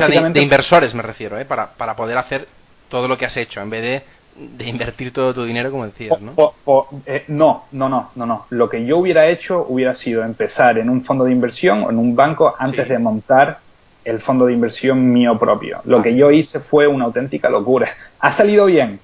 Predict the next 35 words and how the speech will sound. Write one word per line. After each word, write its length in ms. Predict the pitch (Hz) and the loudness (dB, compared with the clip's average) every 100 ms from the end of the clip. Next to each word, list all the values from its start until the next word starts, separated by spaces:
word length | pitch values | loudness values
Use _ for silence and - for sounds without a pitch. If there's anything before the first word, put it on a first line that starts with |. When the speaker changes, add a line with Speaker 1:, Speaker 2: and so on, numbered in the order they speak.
| _ _ - | _ _ -10
Speaker 1:
ha 80 | 127 | -4
salido 320 | 160 147 147 | -2 0 0
bien, 260 | 135 113 98 _ _ - | 0 -4 -8 _ _ -4
pero 200 | 123 127 | -2 -2
es 80 | - | -2
que 240 | 156 - | -4 -2
la 240 | 131 123 - | -2 -2 -2
cantidad 480 | 127 127 135 160 | -4 -2 2 2
de 120 | 196 190 | 2 -2
costes 280 | 147 - | -6 -6
que 120 | 143 139 | -8 -6
tú 100 | 139 | -4
tienes 200 | 135 131 | -6 -6
que 60 | |
asumir, 380 | 135 131 120 98 _ - | -6 -2 -2 -4 _ -2
la 240 | 135 127 | 2 4
cantidad 560 | 127 123 127 127 175 180 | 2 0 2 4 4 2
de 80 | 170 | -2
responsabilidad, 840 | 147 - 123 120 117 113 117 117 - - - | -2 -4 -6 -6 -6 -2 2 0 -2 -16 -4
el 140 | 120 | -2
empezar 420 | 117 123 - 165 190 | 0 -2 2 0 0
sin 200 | 190 147 | -4 -2
inversores, 580 | 120 107 - 127 101 - - - - | -2 -4 0 0 0 -6 -18 -20 -4
el 160 | 135 123 | -2 2
tener 320 | 135 160 - | 4 4 2
costes 340 | 180 - 185 | 0 0 -2
anualizados 720 | 160 151 135 - 151 160 165 135 | -2 -2 -2 0 2 2 2 0
de 100 | 127 | -2
más 240 | 139 151 | 0 -2
de 100 | 151 | -2
quinientos 500 | 135 127 120 120 107 | 0 0 2 0 0
mil 240 | 127 151 | 0 4
euros. 300 | 127 107 - - - - - - _ _ - | 6 6 0 -10 -16 -20 -20 -20 _ _ 2
Todo 260 | 190 196 | 4 8
eso 440 | 180 175 220 208 | 6 4 0 0